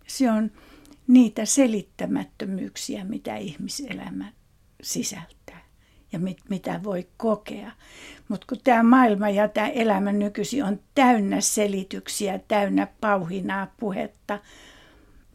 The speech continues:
radiota, <laughs> televisiota, mainoksia, kaikkea. Sitä vastaan on vain yhdessä hiljaa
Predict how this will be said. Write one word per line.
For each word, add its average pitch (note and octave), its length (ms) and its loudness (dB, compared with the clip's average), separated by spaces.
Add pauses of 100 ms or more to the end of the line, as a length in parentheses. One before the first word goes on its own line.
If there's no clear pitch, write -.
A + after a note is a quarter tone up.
(180)
radiota, A3 720 0 (480)
<laughs> - 480 -6
televisiota, A#3+ 960 2 (1080)
mainoksia, A#3 920 0 (760)
kaikkea. A3 640 0 (1040)
Sitä A3+ 540 -2
vastaan G#3+ 720 0
on G#3 420 -4
vain - 460 -6 (600)
yhdessä G3 680 -4 (380)
hiljaa G#3 560 -8